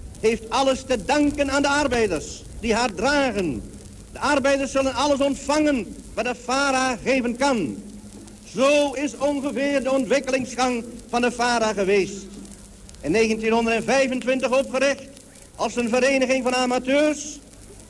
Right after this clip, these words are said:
heeft zij zich heel snel ontwikkeld tot een luisteraarsvereniging. De zendtijd echter werd aan de arbeiders van de vara onthouden. Smalend werd immers gezegd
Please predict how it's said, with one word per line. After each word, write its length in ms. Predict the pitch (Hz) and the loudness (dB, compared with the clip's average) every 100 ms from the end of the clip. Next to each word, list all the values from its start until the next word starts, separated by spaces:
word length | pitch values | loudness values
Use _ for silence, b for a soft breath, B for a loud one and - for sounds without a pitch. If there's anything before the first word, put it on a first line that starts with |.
| - | -2
heeft 200 | 226 226 | -2 0
zij 120 | 240 | -2
zich 120 | 220 | 0
heel 280 | 190 277 269 | 2 2 0
snel 260 | - 254 269 | -2 0 2
ontwikkeld 760 | 254 233 254 262 247 240 - - - - | 2 2 0 2 -2 -2 -10 -18 -14 -6
tot 140 | 226 | -4
een 160 | 240 226 | -2 2
luisteraarsvereniging. 1160 | 262 262 - 190 180 175 170 165 156 139 120 95 - - - - - - - - - - | 2 2 0 -2 -2 -2 -2 0 0 -4 -6 -10 -16 -20 -20 -20 -20 -20 -20 -20 -20 -12
De 120 | 156 | -10
zendtijd 560 | 156 214 294 294 285 285 | -2 2 4 4 2 2
echter 440 | 277 285 285 294 269 - - - 214 | 0 0 2 0 0 -10 -18 -14 -4
werd 260 | 269 302 - | 0 0 0
aan 360 | 285 294 277 262 - - - - | 0 2 0 -4 -10 -14 -16 -6
de 140 | 254 | -2
arbeiders 500 | 254 277 262 262 254 | 0 0 2 0 0
van 140 | 254 262 | -2 0
de 100 | 254 | 0
vara 400 | 254 254 247 247 | 2 2 0 0
onthouden. 680 | 247 233 277 202 131 107 - - - - - - - - - - | 0 2 2 2 -2 -4 -12 -18 -20 -20 -20 -20 -20 -20 -16 -12
Smalend 580 | - 196 254 254 254 240 | -6 0 2 2 2 2
werd 180 | 247 247 | 0 2
immers 260 | 247 240 | 2 0
gezegd 400 | 220 208 285 294 | 0 0 2 2